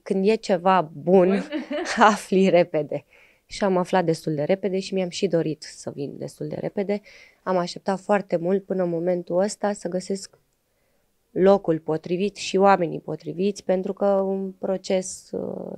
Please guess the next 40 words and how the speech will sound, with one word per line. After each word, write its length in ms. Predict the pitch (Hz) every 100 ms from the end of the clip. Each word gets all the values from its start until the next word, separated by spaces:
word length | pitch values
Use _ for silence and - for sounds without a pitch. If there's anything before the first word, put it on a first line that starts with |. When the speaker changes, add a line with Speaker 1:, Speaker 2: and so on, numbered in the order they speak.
| 165
Speaker 1:
de 220 | - - - _
natura 460 | 196 170 170 170 165
asta 240 | 165 170
e 80 | 160
destul 320 | 165 - 175
de 260 | 165 160 160
greu 280 | 156 165 -
și 340 | 156 - - - _ _ _ -
îți 100 | -
trebuie 220 | 220 190
încredere 500 | 175 233 214 214 214
și 180 | 208 208
îți 80 | -
trebuie 240 | 214 202
putere 400 | 202 - 151 160
și 160 | - -
curaj. 400 | 175 147 - - _ _ _ _ _ -
Nu 100 | 196
Speaker 2:
Ah. 60 | 220
Speaker 1:
l-am 140 | 220 208
avut 240 | 208 -
până 220 | 170 170 -
acum. 200 | 160 - - _ _ -
Speaker 2:
Tu 100 | 285
vii 240 | 220 240
din, 220 | 220 233
uh, 220 | 226 220 214
tu 80 | 226
ești 120 | 220
din 100 | 208
Râmnicu 300 | 208 208 202 196
Vâlcea 280 | 254 320
sau 180 | 311 285
vii 160 | 226 202
din, 200 | 190 190
uh, 520 | 180 180 180 180 180
străinătate? 920 | 180 - 202 190 180 165 165 175 - - -
Speaker 1:
Nu, 180 | 190 180
de 120 | 220 185
acasă. 360 | - 170 -